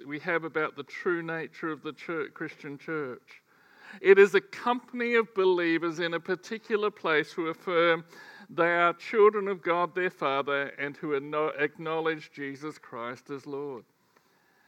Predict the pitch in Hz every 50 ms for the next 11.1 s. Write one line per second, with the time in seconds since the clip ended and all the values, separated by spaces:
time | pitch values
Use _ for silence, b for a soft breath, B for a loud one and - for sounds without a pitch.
0 | b b b b b b b b b - 226 254 302 247 247 226 208 247 214 -
1 | - 254 240 233 196 175 165 165 160 180 202 208 196 208 226 247 262 277 - -
2 | 190 196 196 - - - - - - - 277 254 247 247 240 214 208 - - -
3 | - - - - - 208 214 202 180 165 151 160 165 156 - - - 214 214 220
4 | 208 170 131 113 101 104 143 165 - _ _ B B B B B B B B B
5 | B B - 180 202 185 - - 190 190 185 202 220 247 254 233 165 165 160 156
6 | 156 - 175 175 175 185 190 196 196 202 196 - - 214 185 185 180 185 185 180
7 | 180 180 180 175 147 165 175 165 - - - - _ - 254 269 262 214 - -
8 | - - 156 143 - - - - - 165 156 160 160 160 165 165 170 180 156 -
9 | - - 175 170 165 165 170 175 170 - - - 185 160 170 165 170 185 185 165
10 | 135 120 131 123 143 147 139 131 135 135 190 196 202 180 156 135 120 127 151 170
11 | - -